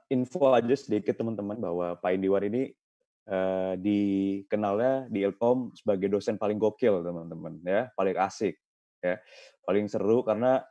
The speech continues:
eh, gimana beliau menyampaikan soal ilmu komunikasi itu supaya terserap di teman-teman mahasiswa tuh gampang banget caranya. Beli-, beliau punya caranya sendiri,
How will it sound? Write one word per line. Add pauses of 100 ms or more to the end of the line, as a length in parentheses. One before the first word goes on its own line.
(240)
eh,
gimana
beliau
menyampaikan
soal
ilmu
komunikasi
itu
supaya
terserap
di
teman-teman
mahasiswa
tuh (140)
gampang
banget
caranya.
Beli-, (160)
beliau
punya
caranya
sendiri,